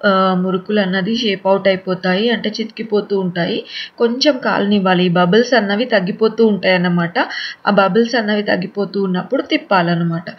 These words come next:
So మనం మురుకులు కొంచెం medium ఫ్లేమ్‌లో, ఆ, వేయించుకోవడమే బాగుంటుంది, లేకపోతే తొందరగా మాడిపోతూ ఉంటాయి. And medium ఫ్లేమ్‌లో వేయించుకుంటే ఏంటంటే మంచిగా క్రిస్పీగా బాగా వస్తాయన్నమాట. అంతే, ఇలా golden, ఆ, brown color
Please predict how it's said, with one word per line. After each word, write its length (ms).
So 160
మనం 320
మురుకులు 440
కొంచెం 380
medium 320
ఫ్లేమ్‌లో, 560
ఆ, 200
వేయించుకోవడమే 800
బాగుంటుంది, 720
లేకపోతే 380
తొందరగా 540
మాడిపోతూ 680
ఉంటాయి. 500
And 240
medium 420
ఫ్లేమ్‌లో 360
వేయించుకుంటే 640
ఏంటంటే 400
మంచిగా 520
క్రిస్పీగా 640
బాగా 360
వస్తాయన్నమాట. 640
అంతే, 340
ఇలా 120
golden, 640
ఆ, 120
brown 440
color 300